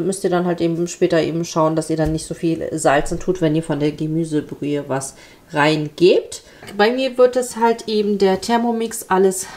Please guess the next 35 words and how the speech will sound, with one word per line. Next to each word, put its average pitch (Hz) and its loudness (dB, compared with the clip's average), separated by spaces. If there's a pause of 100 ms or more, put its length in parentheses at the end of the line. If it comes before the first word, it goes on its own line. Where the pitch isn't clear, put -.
(120)
klein 220 0 (120)
schreddern 208 0
und 180 -4
dann 170 -2
einkochen. 233 -2 (380)
Aber 190 2
ihr 185 -2
könnt 180 -4
jetzt - -4
eben 170 -6
den 160 -4
Schritt - -6
machen. 185 -2 (300)
Vielleicht 240 2
habt - 2
ihr 277 2
eine 240 0
Küchenmaschine, 240 -2 (240)
dann 208 2
könnt 214 0
ihr 220 4
dort 214 2
es 220 -6
einfach 202 -4
klein 233 2
mixen, 269 -4
also 175 0
jetzt 175 -4
nicht 214 0
direkt 202 -2
pürieren, 247 2
aber 202 0
etwas - -2
klein 285 2
schreddern. 320 2